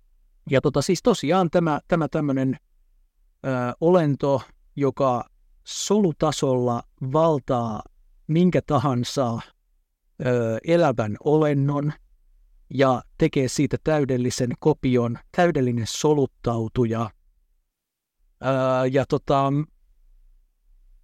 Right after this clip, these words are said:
se, kun mä, mä oon, niinku, vienyt sitä ajatusta vähän pitemmälle, että sehän näytetään siinä elokuvassa, että tää avaruusalus, jossa tää olento saapuu maaplaneetalle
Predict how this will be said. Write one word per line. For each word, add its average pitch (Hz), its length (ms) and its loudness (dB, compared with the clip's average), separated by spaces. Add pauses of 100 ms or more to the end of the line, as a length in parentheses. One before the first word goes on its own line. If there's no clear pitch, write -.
(160)
se, 190 440 0
kun 165 320 2
mä, 175 160 2
mä 190 120 4
oon, 208 80 4
niinku, 190 160 0
vienyt 175 240 0
sitä 160 200 -2
ajatusta 151 600 -2 (180)
vähän 156 260 -2
pitemmälle, 139 520 -2
että - 160 -8 (800)
sehän 165 260 0
näytetään 135 480 0
siinä 127 460 -2
elokuvassa, 131 920 -4
että 123 520 -2 (340)
tää 131 260 0
avaruusalus, 139 720 -2
jossa 120 460 -2 (160)
tää 117 240 -2
olento 131 400 0
saapuu 120 720 -2 (100)
maaplaneetalle 123 960 -2